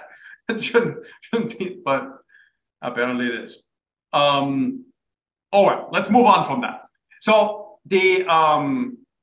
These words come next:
the approach that you're taking is obviously create an avoidance response. And I personally seen, so like when we first took, I forgot, that was so long ago. I think the first time I've seen you do it,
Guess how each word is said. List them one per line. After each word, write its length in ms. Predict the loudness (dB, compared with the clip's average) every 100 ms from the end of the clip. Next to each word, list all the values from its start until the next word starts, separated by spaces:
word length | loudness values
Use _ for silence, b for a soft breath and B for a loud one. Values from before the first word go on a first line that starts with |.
| _ _ _ _ -4
the 120 | 0
approach 400 | 2 4 2 2
that 80 | -4
you're 140 | -4 -2
taking 320 | -4 -4 -8
is 100 | -4
obviously 640 | -2 -2 -6 -8 -10 -12 -18
create 240 | -6 -4 -2
an 80 |
avoidance 360 | -2 0 -2 -4
response. 460 | -8 -2 0 -2 -6 B B -2
And 320 | -2 -4 -14 _ _ _ _ _ 0
I 120 | 2
personally 500 | 2 0 0 -2 -4
seen, 260 | -2 -2 0
so 140 | 2
like 380 | 2 0 -4 -6
when 240 | -6 -4 -8
we 100 | -6
first 480 | -4 -4 -6 -8
took, 180 | -6 -4 -6
I 80 |
forgot, 400 | -10 -8 -8 -10 -16
that 100 | -14
was 140 | -12 -10
so 60 |
long 180 | -8 -8
ago. 100 | -4
I 80 | -4
think 200 | -4 -8
the 40 | -6
first 260 | -6 -2
time 160 | -2 -2
I've 100 | -4
seen 160 | -4
you 120 | -4 -4
do 160 | -4
it, 180 | -6 -8